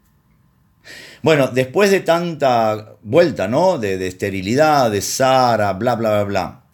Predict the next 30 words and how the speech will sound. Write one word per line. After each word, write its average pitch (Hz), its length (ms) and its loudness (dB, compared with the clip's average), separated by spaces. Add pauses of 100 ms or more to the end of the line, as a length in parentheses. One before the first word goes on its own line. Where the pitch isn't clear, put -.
(520)
Bueno, 175 400 -2 (720)
nosotros, 135 480 0
este, 113 280 -2
lo 113 180 4
ardo-, 107 300 2
lo 117 140 0
adornamos 113 680 2
mucho 123 420 -2
porque 107 200 -6
necesitamos, 139 1120 -2 (280)
necesitamos, 120 960 0
eh, 113 160 -4
eh, 104 260 -2
que 117 100 0
nos 110 120 -2
caiga 131 340 2
bien. 107 680 0 (1800)
Pero 131 160 2
lo 143 100 2
que 147 80 -4
estaba - 240 0
haciendo 180 400 2
Dios, 107 260 0
no 156 140 -2
le 170 40 0
estaba 147 360 0
pidiendo 113 480 -2
su 110 120 -4
primer 113 460 -2
hijo 120 540 -6